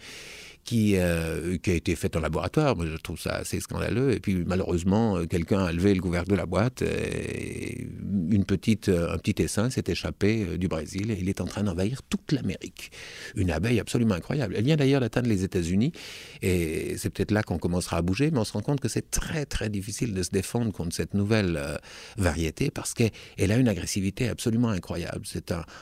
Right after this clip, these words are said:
un essaim entier qui rentre dans une ruche indigène, qui bousille tout, euh, qui ne supporte pas la promiscuité. Euh,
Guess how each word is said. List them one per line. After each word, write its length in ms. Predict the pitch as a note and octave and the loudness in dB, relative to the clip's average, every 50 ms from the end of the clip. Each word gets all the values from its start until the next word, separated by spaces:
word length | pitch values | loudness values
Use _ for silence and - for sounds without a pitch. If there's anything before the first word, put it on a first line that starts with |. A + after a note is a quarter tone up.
| - - | -6 0
un 160 | F#2 F2 E2+ | 2 4 4
essaim 340 | G#2+ A2 - - - C3+ A#2 | 4 4 4 4 4 4 4
entier 480 | G2 F#2 F2+ - - - D3+ E3+ E3+ - | 4 2 0 0 0 0 2 2 0 0
qui 180 | - - - | -2 -2 0
rentre 320 | - - - A#2+ B2+ A#2 F#2+ | 0 2 4 4 4 6 6
dans 140 | F#2+ F#2+ F2+ | 6 4 4
une 180 | F#2+ G2 F#2+ | 4 4 4
ruche 320 | F2+ G#2 A2+ A2+ A2 - F#2 | 4 4 2 2 4 2 2
indigène, 580 | E2 E2 E2 E2+ E2 A#2 B2 D3 D#3+ D#3+ C3+ | 2 2 0 0 0 0 0 0 0 0 0
qui 140 | - - F#2+ | 0 0 0
bousille 440 | F2 F#2 G2 F#2 E2 F2 E2+ E2 - | 2 4 2 2 2 0 -2 -2 -4
tout, 480 | - - C#3+ D3+ D#3+ E3+ D#3+ D3 B2+ G2+ | -2 0 2 2 4 4 6 6 6 6
euh, 100 | E2+ F2 | 4 2
qui 140 | - - A2 | 2 0 0
ne 60 | G2+ | 2
supporte 400 | - G#2 F2+ - F2 D#2 - - | 0 -2 0 0 -2 -2 -2 0
pas 160 | - F#2+ F2+ | 2 2 4
la 80 | F2 D#2+ | 2 2
promiscuité. 880 | - - D#2 D#2+ - - - - B2 - - D3 C#3+ D3 D3+ D3 C#3 A#2+ | 0 -4 -6 -6 -8 -8 -10 -10 -10 -4 0 0 2 2 2 2 2 2
Euh, 160 | F#2 C#2+ C2+ | 0 0 -2